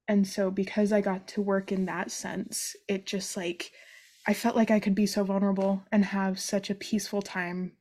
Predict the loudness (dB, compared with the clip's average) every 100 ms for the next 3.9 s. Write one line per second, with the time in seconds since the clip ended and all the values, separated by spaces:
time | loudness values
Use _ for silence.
0 | _ 4 4 2 -4 -2 -4 -4 -8 -12
1 | -18 -20 -20 -4 -2 -2 -2 -2 -4 _
2 | _ _ _ -4 4 8 8 6 4 4
3 | 2 2 2 2 2 4 4 2